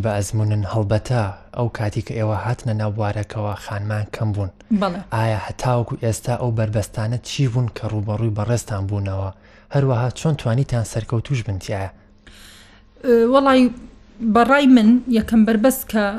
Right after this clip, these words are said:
Speaker 2: ڕوبەڕووی، ئە، کەسێک کە بێتە وەکو خانم لە هەموو بوارەکانە، نەک تەنها ئەندازیاری، ئەوەیە کاتێک کە تۆ تەنها خوێندنت تاو کرد، پرۆسەی هاوسەرگیری ئەنجامەدەی کە هاوسەرگیری ئەکات ئافرەت عادەتەن وا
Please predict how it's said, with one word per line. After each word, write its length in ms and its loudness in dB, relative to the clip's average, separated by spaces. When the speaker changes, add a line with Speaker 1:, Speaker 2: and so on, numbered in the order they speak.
Speaker 2:
ڕوبەڕووی، 580 2
ئە، 400 -14
کەسێک 340 2
کە 100 0
بێتە 260 2
وەکو 200 0
خانم 480 4
لە 120 4
هەموو 360 8
بوارەکانە، 640 0
نەک 160 0
تەنها 300 0
ئەندازیاری، 640 -2
ئەوەیە 300 4
کاتێک 340 0
کە 140 0
تۆ 80 2
تەنها 320 2
خوێندنت 500 4
تاو 200 4
کرد، 180 0
پرۆسەی 500 2
هاوسەرگیری 640 2
ئەنجامەدەی 680 0
کە 120 2
هاوسەرگیری 680 2
ئەکات 340 2
ئافرەت 360 0
عادەتەن 380 4
وا 80 6